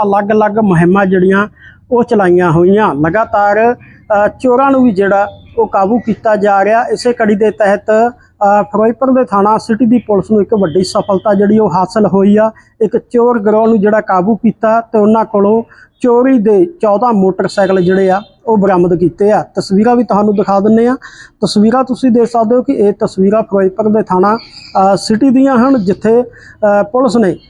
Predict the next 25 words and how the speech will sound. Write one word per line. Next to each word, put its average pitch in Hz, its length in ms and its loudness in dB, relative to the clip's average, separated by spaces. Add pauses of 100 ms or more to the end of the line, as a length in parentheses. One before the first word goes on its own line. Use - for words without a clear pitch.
(240)
ਇੱਕ 220 200 0
ਚੋਰ 226 340 0
ਗਰੋਹ 220 260 0
ਨੂੰ 240 140 0
ਜਿਹੜਾ 220 200 0
ਕਾਬੂ 208 360 0
ਕੀਤਾ 226 360 -2
ਤਾਂ 247 120 -4
ਉਹਨਾਂ 220 300 0
ਕੋਲੋਂ, 220 480 -2
ਅ, 214 840 -2
ਚੌਦਾਂ 247 360 0 (200)
ਚੋਰੀ 214 220 2
ਕੀਤੇ 214 280 -4
ਹੋਏ 196 140 2
ਮੋਟਰਸਾਈਕਲ 202 600 0
ਜਿਹੜੇ 202 220 0
ਬਰਾਮਦ 185 400 0
ਕੀਤੇ 208 440 -2
ਆ 226 180 0
ਤੇ 233 200 -6
ਤਿੰਨ 262 400 0
ਚੋਰਾਂ 208 360 0
ਨੂੰ 214 120 2
ਜਿਹੜਾ 196 280 0